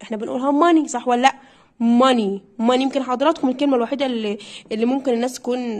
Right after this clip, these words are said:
تنطقها صح كلمة ماني، تمام؟ فأنا بقول هنا إيه؟ ماني، من الإم للإن على طول. ماني، ما قلتش موني، بقول ماني، ماني. الأو لا تنطق، أو وراها إن، الأو لا تنطق. بقول ماني،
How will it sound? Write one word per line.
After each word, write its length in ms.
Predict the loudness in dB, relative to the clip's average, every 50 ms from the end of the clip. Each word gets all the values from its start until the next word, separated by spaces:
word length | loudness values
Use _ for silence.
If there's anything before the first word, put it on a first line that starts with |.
| -8 -8 -10
تنطقها 300 | -12 -10 -4 -2 0 0
صح 220 | 0 -2 -4 -6 -4
كلمة 280 | -4 -2 -2 -2 -2 -2 0
ماني، 460 | 2 2 2 2 0 -2 -4 -6 -10 -16 -20 _ _ _ _ _ _ _ _
تمام؟ 320 | -6 -2 -2 0 -2 -2 -4 -8 -16 _ _ _ _ _
فأنا 160 | -2 0 2
بقول 200 | 2 2 2 4
هنا 200 | 4 2 2 2
إيه؟ 240 | 2 2 0 0 -2 -8 -6 0
ماني، 520 | 2 4 6 6 6 6 4 2 -2 -4
من 200 | -4 -2 -2 -2
الإم 320 | 0 2 4 6 6 6
للإن 280 | 4 2 2 0 2 2
على 160 | 2 2 0
طول. 280 | 0 -2 -4 -4 -4 -8 -14 -20 -20 _ _ -4
ماني، 300 | 0 2 4 4 4 4
ما 100 | 2 2
قلتش 400 | 0 0 -2 -2 -2 -2 -2 0
موني، 440 | 0 2 4 4 4 4 4 2 -2 -6 -14 -20 -20 -20 -20 -20 -12 -8 -6
بقول 300 | 0 0 0 0 0 -2 -4
ماني، 580 | -2 0 4 4 4 4 4 2 0 -2 -4 -8 -14 -16 -8 -4
ماني. 640 | 0 2 4 6 6 6 4 4 2 -2 -4 -6 -8
الأو 460 | -8 -4 0 2 4 4 4 4 4
لا 220 | 4 4 4 2
تنطق، 420 | 4 2 0 0 0 -2 -8 -10 -10 -6 -2 2
أو 140 | 2 4 4
وراها 400 | 4 2 0 -2 -2 -2 0 0
إن، 160 | 2 2 0
الأو 240 | -2 -4 -4 -4 -2
لا 120 | -2 -2
تنطق. 280 | -4 -4 -6 -6 -6 -6
بقول 280 | -6 -4 -4 -4 -6 -8 -12 -20 -20 -20 -10 -4
ماني، 420 | 0 2 4 4 4 4 2 -2